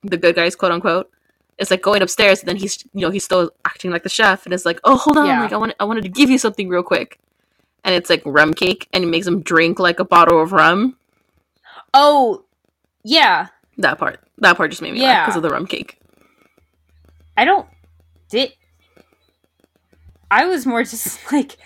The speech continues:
Speaker 2: 'cause they were saying, like, "No, you can't have rum because," uh, oh, they didn't want them to have, like, obviously any weapons or, uh, yeah, they didn't want rum, you know, 'cause it's a vile drink that turns even the most disrespectful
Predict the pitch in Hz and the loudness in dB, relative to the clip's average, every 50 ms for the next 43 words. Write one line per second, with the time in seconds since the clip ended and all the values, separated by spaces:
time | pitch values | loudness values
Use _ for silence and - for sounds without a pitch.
0 | - _ _ _ - 349 294 359 349 330 - 381 370 320 269 214 214 196 196 196 | -20 _ _ _ -6 -2 0 0 0 0 0 0 0 2 0 0 -2 -2 -4 -4
1 | 196 202 196 190 180 175 170 170 - 196 180 165 175 170 170 160 165 156 147 160 | -2 -2 -2 -4 -4 -6 -10 -14 -12 -10 -10 -6 -6 -6 -6 -6 -8 -6 -4 -4
2 | 156 151 143 139 139 139 139 _ 143 135 - 151 143 139 127 139 143 - - - | -4 -4 -6 -10 -14 -16 -16 _ -18 -14 -12 -10 -10 -8 -10 -12 -14 -18 -18 -12
3 | - 131 127 120 110 - - 240 247 220 247 214 302 285 262 262 277 269 262 233 | -10 -8 -8 -8 -8 -4 -2 0 0 0 0 0 -2 -2 -2 -4 -4 -2 -4 -4
4 | 226 220 202 190 180 180 175 165 - 175 170 170 165 - 156 - 170 156 151 185 | -4 -2 -2 -2 -2 -2 -6 -4 -4 -4 -4 -4 -8 -10 -10 -10 -10 -6 -4 -2
5 | 226 254 - 233 214 214 214 214 214 - - - - _ _ _ _ _ _ _ | -2 -2 -2 -6 -8 -8 -10 -12 -12 -14 -16 -18 -18 _ _ _ _ _ _ _
6 | _ - 170 170 165 165 160 156 - - 160 156 147 147 143 139 - _ _ _ | _ -2 0 0 2 2 0 0 0 -2 -2 0 0 -2 -4 -6 -10 _ _ _
7 | _ _ - 175 151 147 160 170 208 220 180 202 190 - 160 156 165 160 160 160 | _ _ -8 -8 -8 -6 -8 -8 -10 -8 -6 -6 -6 -6 -6 -4 -2 0 0 0
8 | 156 156 160 170 _ _ _ _ _ _ _ - 160 151 147 147 - - 170 160 | -2 -6 -12 -16 _ _ _ _ _ _ _ -12 -10 -10 -10 -10 -12 -14 -14 -12
9 | - 165 151 170 180 170 175 170 160 156 156 151 156 151 160 165 175 - 165 160 | -12 -10 -6 -4 -2 -2 -2 -4 -6 -8 -12 -12 -12 -12 -12 -12 -14 -16 -16 -16
10 | - - 196 175 170 165 160 - 214 208 202 202 208 202 196 202 196 - - 202 | -12 -8 -6 -6 -6 -6 -8 -8 -8 -8 -6 -6 -6 -6 -6 -8 -8 -10 -14 -14
11 | - - - - - 254 262 - - - 190 | -14 -14 -10 -4 -2 -2 0 2 4 6 8